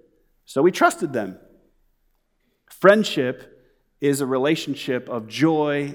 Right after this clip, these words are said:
and delight. So when I've been in a relationship or a friendship with someone who seems to care about my well-being and flourishing and then seems to be committed to me, but now has been betrayed,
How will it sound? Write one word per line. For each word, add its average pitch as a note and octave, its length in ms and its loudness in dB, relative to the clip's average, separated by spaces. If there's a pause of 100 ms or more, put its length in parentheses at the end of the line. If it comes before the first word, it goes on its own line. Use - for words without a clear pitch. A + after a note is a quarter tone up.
(120)
and C3 380 -2
delight. B2 500 0
So - 160 -4
when D#3+ 100 0
I've D3+ 220 0
been A3 140 6
in C#4+ 100 2
a B3 60 0
relationship D#3+ 680 0
or C#3 140 0
a B2 60 -4
friendship E3 640 -4 (280)
with E3+ 160 4
someone F#3+ 320 2
who D#3+ 340 2 (280)
seems C4 460 0
to A#3 100 -4
care G3 280 0
about E3+ 280 2
my D#3+ 180 2
well-being D#3 760 0 (200)
and E3+ 200 0
flourishing F3+ 720 4
and E3 160 -2
then D#3 320 -2
seems A3+ 340 -2
to A3 80 -8
be F#3+ 160 -4
committed B3 400 2
to G3+ 60 -2
me, D3+ 320 0 (220)
but F#3 280 4
now A#3+ 380 4
has G#3+ 200 2
been F#3 200 0
betrayed, F3 800 2